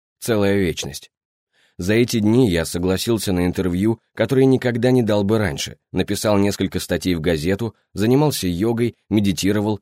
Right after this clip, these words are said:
прочел две книги. Одну о русском художнике, а другую о преступлении в Непале. Сочинил два предисловия и по просьбе издателей дал четыре отзыва на рукописи. Раньше я неизменно отказывался это делать.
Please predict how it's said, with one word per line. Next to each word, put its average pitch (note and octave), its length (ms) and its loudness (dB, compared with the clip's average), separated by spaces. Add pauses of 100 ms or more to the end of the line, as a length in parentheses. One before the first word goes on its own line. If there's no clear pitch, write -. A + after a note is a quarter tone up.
(140)
прочел A#2 420 2
две G2+ 180 0
книги. C#2+ 400 -8 (500)
Одну A#2 380 4
о G#2 100 4
русском G#2+ 320 0
художнике, A#2 680 -2 (240)
а - 80 -2
другую B2+ 440 4
о B2+ 60 -2
преступлении G#2 680 -2
в F#2+ 40 0
Непале. G#2 480 -2 (320)
Сочинил G#2+ 480 2
два G2+ 200 4
предисловия G2 680 0
и A2 140 -4
по A2 100 0
просьбе B2 380 2
издателей A#2 500 0
дал A2+ 240 2
четыре B2+ 400 -2
отзыва G#2 400 0
на G#2+ 160 0
рукописи. - 540 -6 (420)
Раньше F#2+ 400 2
я F#2 140 4
неизменно F#2+ 520 2
отказывался D#2 680 -6
это D#2 160 -4
делать. F#2 400 -4